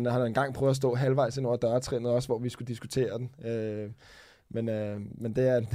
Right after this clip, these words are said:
<laughs> det er nok Prut i Fysrum. Der var nogle fyser, der ikke helt var helt tilfredse med, med deres arbejdsmiljø derinde, så, så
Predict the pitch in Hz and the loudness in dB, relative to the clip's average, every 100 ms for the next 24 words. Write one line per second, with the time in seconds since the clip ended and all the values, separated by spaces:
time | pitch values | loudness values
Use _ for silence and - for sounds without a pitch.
0 | - 135 - 120 127 - 127 127 127 127 | 2 2 0 4 4 4 2 2 2 0
1 | 127 117 104 117 117 120 113 123 123 113 | 2 0 0 -2 0 -2 -2 -2 2 2
2 | 110 120 107 117 - 117 113 107 120 110 | 2 0 2 0 -2 -4 -2 -2 -2 -2
3 | 110 110 104 110 107 113 104 110 110 110 | 0 -2 -2 -2 -2 -2 -2 -2 -2 -2
4 | 110 104 104 117 120 113 - - | 0 0 -2 -4 0 0 0 2